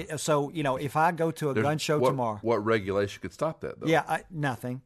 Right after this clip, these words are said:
Speaker 2: So
Speaker 1: Right.
Speaker 2: if I go to a gun show tomorrow, I'm still gonna have to go through a process to buy the gun.
Speaker 1: Right.
Speaker 2: Right. Now, could there be a guy in the parking lot at the fairgrounds out of his trunk selling cars
Speaker 1: Yep.
Speaker 2: or selling guns?
Speaker 1: Yep.
Speaker 2: Obviously, yes, that can happen.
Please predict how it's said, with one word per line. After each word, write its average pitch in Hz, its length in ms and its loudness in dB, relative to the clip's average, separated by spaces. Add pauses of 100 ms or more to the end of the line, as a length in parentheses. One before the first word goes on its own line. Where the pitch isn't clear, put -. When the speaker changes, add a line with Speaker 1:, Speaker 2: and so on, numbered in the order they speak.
Speaker 2:
So 170 160 2
Speaker 1:
Right. 151 60 4
Speaker 2:
if 151 80 -2
I 233 100 2
go 214 180 2
to 156 80 2
a 131 80 0
gun 147 240 -2
show 117 240 -6
tomorrow, 107 600 -6
I'm 156 180 -2
still 175 240 0
gonna 143 140 -2
have 127 180 -4
to 131 80 -8
go 120 140 -2
through 117 160 -6
a 113 60 -8
process 113 440 -8
to 98 100 -18
buy 98 160 -16
the 98 100 -18
gun. 104 140 -10
Speaker 1:
Right. 98 200 2 (100)
Speaker 2:
Right. 113 260 -10 (220)
Now, 123 340 -2 (640)
could 135 140 -6
there 147 120 2
be 156 180 0
a 143 40 -2
guy 143 240 0
in 143 80 -2
the 127 60 -6
parking 139 340 0
lot 123 140 -4
at 117 80 -10
the 117 80 -12
fairgrounds 113 640 -6
out 131 160 -8
of 120 80 -6
his 120 120 -8
trunk 131 280 -8
selling 117 260 -8
cars 107 340 -8
Speaker 1:
Yep. 101 140 0
Speaker 2:
or 135 140 -6
selling 131 260 -6
guns? 113 300 -6
Speaker 1:
Yep. 117 120 -8
Speaker 2:
Obviously, 139 520 0
yes, 127 240 -4
that 127 160 -6
can 120 100 -10
happen. 143 480 -4